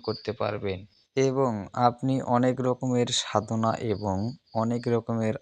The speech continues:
আমল করতেছেন, কিন্তু কোনো ফল বা ফায়দা পাওয়া যাচ্ছে না আজ পর্যন্ত।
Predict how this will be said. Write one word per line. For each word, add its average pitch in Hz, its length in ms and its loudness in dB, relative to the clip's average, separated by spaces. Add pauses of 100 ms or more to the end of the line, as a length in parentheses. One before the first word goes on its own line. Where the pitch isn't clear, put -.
আমল 113 360 2
করতেছেন, 123 760 -4 (280)
কিন্তু 123 420 -4 (160)
কোনো 110 280 -2 (180)
ফল 117 280 6 (160)
বা 110 100 6 (140)
ফায়দা 107 380 2 (120)
পাওয়া 104 260 6 (100)
যাচ্ছে 110 380 0
না 110 140 0 (160)
আজ 98 100 -2 (140)
পর্যন্ত। 107 480 0